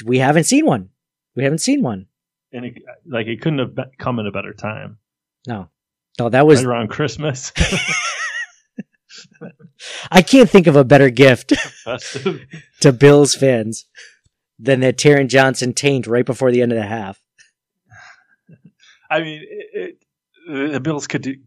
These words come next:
Speaker 2: get nothing going prior to that, right? Like,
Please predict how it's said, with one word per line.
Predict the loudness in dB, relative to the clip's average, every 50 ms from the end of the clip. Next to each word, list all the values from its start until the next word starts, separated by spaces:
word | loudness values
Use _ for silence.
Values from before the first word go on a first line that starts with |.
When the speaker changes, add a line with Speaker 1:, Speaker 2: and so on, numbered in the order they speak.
| _ _ _ _ _ _
Speaker 2:
get | -6 -4 -4 -4
nothing | -4 -4 -2 -2 -2 -2 -4 -8 -10 -10 -12
going | -12 -14 -14 -16 -20 _ _
prior | -14 -12 -12 -12 -12 -14
to | -16 -16 -12
that, | -10 -8 -8 -8 -8 -10 -10
right? | -10 -10 -10 -10 -12
Like, | -12 -12 -12 -12 -14 -20